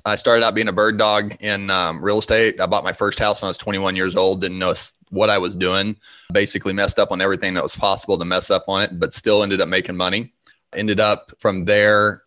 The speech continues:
being a bird dog for another investor, then realized that, uh, he was wholesaling. So I learned the wholesaling game.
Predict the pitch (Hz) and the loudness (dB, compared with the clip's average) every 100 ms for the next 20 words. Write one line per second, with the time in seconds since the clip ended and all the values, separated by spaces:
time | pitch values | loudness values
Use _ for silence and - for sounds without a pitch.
0 | 101 107 101 87 107 101 104 101 92 92 | -2 0 2 2 2 2 2 2 0 -4
1 | 87 95 95 90 98 101 101 98 - 95 | -2 0 -2 0 0 0 0 0 -2 -4
2 | 90 92 98 95 95 90 - 90 87 - | -2 2 2 4 2 -2 0 0 0 0
3 | 90 82 98 82 104 - 110 117 123 101 | 0 0 0 0 0 2 0 0 0 0
4 | 85 98 90 101 107 117 107 104 104 107 | 0 -2 -2 0 0 0 0 0 0 0
5 | 120 | -6